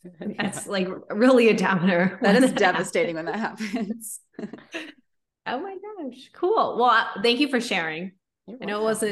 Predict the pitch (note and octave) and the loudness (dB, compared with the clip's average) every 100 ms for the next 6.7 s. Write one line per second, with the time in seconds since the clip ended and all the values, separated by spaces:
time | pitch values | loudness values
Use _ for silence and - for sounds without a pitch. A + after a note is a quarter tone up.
0 | F#3 - - A#3 A3+ A#3 F#4+ E3+ A3+ B3 | -6 -8 2 4 4 4 4 4 4 6
1 | A#3+ G#3+ A3 F3+ - F3 F3+ F#3 G3+ B3+ | 6 4 2 2 2 0 0 0 0 0
2 | A3+ G#3+ G#3 G#3+ A#3 E3+ C#4+ G3+ E3+ E3+ | 0 0 -2 -4 -4 -2 -2 -2 -4 -2
3 | C4 D#4 F3+ F#3 A#3 D4 C#4+ - - A3 | 0 0 0 2 2 2 -2 -8 -4 -2
4 | C#4 D#4 C4+ B3 B3 - C#4 B3+ C4+ C4 | 0 0 0 -2 -4 -8 -6 -4 -2 -2
5 | C4+ C4+ - A3 A3 - B3 B3 B3 B3 | -6 -8 -10 -6 -6 -4 -4 -4 -4 -6
6 | - B3 B3+ C#4 D4+ D#4 D#4 | -6 -6 -4 -4 -4 -4 -6